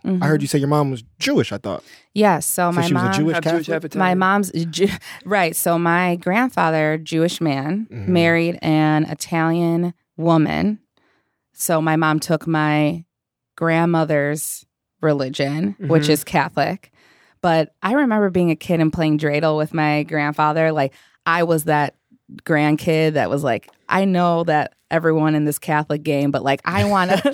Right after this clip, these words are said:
Speaker 1: <laughs> Check you out, too.
Speaker 2: <laughs> Yeah, I, I'ma check you out, too.
Speaker 3: <laughs>
Speaker 2: And
Speaker 3: See
Speaker 2: so,
Speaker 3: what's
Speaker 2: and we
Speaker 3: going on
Speaker 2: did.
Speaker 3: over here. <laughs>
Speaker 2: Right. And so we played, and, you know, he, me and him had our own very special relationship. Um, so obviously, mom,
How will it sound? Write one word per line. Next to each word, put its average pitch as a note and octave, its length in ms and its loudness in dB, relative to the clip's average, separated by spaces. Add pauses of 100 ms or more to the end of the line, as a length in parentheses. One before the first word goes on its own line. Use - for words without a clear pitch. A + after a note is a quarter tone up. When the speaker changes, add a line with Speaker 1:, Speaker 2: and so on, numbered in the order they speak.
(140)
Speaker 1:
<laughs> - 160 -20
Check A#2+ 240 -2
you B2 180 0
out, A2 160 -4
too. A#2 300 -6
Speaker 2:
<laughs> - 40 -8
Yeah, G#3+ 600 2
I, A#3 60 0
I'ma G#3 180 2
check A3 260 -2
you A#3+ 100 2
out, A#3 160 0
too. D#3+ 320 2
Speaker 3:
<laughs> - 0 -
Speaker 2:
And E3+ 320 2
Speaker 3:
See - 60 -4
Speaker 2:
so, E3+ 180 2
Speaker 3:
what's F#3 120 0
Speaker 2:
and F3+ 100 2
we - 100 4
Speaker 3:
going G3+ 60 2
on G3 120 4
Speaker 2:
did. F3 80 4
Speaker 3:
over D#3+ 100 2
here. D#3 340 2
<laughs> C#3 80 2
Speaker 2:
Right. A#3+ 340 2
And F3+ 120 2
so F3 140 0
we F#3+ 140 0
played, F3+ 680 2
and, D3 440 2
you D3 80 2
know, C#3+ 240 2
he, D#3 580 -2 (180)
me C3+ 560 -4
and F3+ 80 0
him F3+ 140 2
had E3 160 0
our D3+ 120 2
own D3+ 120 2
very D3+ 320 2
special D3 420 -2
relationship. C#3+ 680 -2 (300)
Um, D3 220 2
so D3 320 0
obviously, D#3 840 0 (260)
mom, D#3+ 600 2